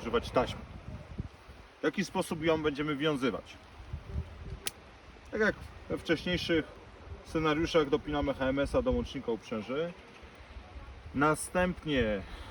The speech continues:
wykorzystujemy naszą taśmę. W tym przypadku to będzie taśma o długości sześćdziesięciu centymetrów.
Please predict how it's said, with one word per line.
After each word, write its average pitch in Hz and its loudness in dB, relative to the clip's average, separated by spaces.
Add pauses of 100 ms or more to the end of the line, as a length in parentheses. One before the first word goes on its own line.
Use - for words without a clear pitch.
(400)
wykorzystujemy 156 2
naszą 147 8
taśmę. 139 8
W - -4
tym 165 -8
przypadku 165 2
to 156 4
będzie 135 4 (420)
taśma 131 6 (360)
o 147 2
długości 143 6
sześćdziesięciu 135 0
centymetrów. 127 2